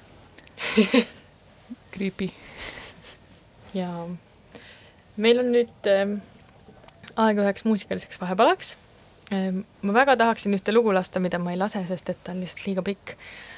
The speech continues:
Speaker 1: Aga see album siis, millest me rääkisime, Refugee, äh, selle viimane lugu kindlasti kuulake. Selle nimi on, äh, Aaron in Repose. Aga hetkel, äh, lähme pilvedesse.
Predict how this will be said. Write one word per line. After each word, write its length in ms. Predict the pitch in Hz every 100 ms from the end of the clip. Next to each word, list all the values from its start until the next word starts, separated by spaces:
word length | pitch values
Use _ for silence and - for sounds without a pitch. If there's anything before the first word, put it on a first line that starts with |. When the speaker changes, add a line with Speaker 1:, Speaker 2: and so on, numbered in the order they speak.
| -
Speaker 1:
Aga 240 | 180 190
see 80 | 190
album 360 | 202 226 196 175
siis, 180 | 180 180
millest 220 | 180 -
me 60 | 233
rääkisime, 460 | 269 247 196 185 175
Refugee, 540 | 190 233 208 - 180 180 - -
äh, 400 | 180 180 180 180
selle 280 | - 190 180
viimane 400 | 214 240 190 170
lugu 280 | 185 196 175
kindlasti 480 | 170 180 175 - -
kuulake. 460 | 240 302 208 190 190 190
Selle 240 | - 185 180
nimi 220 | 185 180
on, 160 | 175 180
äh, 160 | 180 175 -
Aaron 460 | 196 202 190 185 -
in 280 | 185 185 185
Repose. 680 | 185 180 - 233 190 - - - - - - - - -
Aga 220 | 190 185
hetkel, 680 | 190 254 - - 185 185 180
äh, 300 | 180 185 185 - _ - - - - -
lähme 480 | 190 190 190 190 190
pilvedesse. 640 | 226 214 165 170 - 185